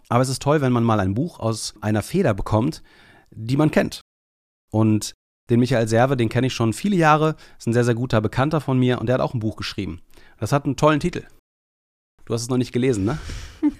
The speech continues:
Speaker 1: So, F U Money. So, ähm, ihr, ihr, ihr kennt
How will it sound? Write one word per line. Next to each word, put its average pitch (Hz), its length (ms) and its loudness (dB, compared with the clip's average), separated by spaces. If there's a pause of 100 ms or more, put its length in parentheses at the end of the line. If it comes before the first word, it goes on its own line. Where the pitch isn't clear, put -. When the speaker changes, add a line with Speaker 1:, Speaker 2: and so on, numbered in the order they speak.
(280)
Speaker 1:
So, - 280 0
F 269 220 0
U 117 100 4
Money. 90 340 0 (500)
So, 98 260 -4 (360)
ähm, 127 480 0 (480)
ihr, 123 160 -6
ihr, 127 200 0
ihr 131 100 0
kennt 180 340 2